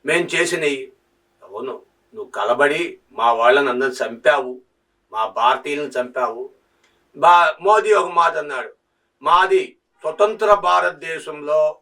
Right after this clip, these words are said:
మాది వసుదైక కుటుంబం, మాకు ప్రతి భారతీయుడు మా కుటుంబానికి చెందినవాడే, మా, మేమంతా ఒకటే కుటుంబం,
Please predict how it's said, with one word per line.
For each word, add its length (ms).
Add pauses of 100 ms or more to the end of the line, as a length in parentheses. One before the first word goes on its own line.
మాది 580 (200)
వసుదైక 560 (140)
కుటుంబం, 460 (600)
మాకు 460 (240)
ప్రతి 300
భారతీయుడు 680 (1200)
మా 100
కుటుంబానికి 680
చెందినవాడే, 580 (520)
మా, 140 (1120)
మేమంతా 520 (600)
ఒకటే 280 (160)
కుటుంబం, 500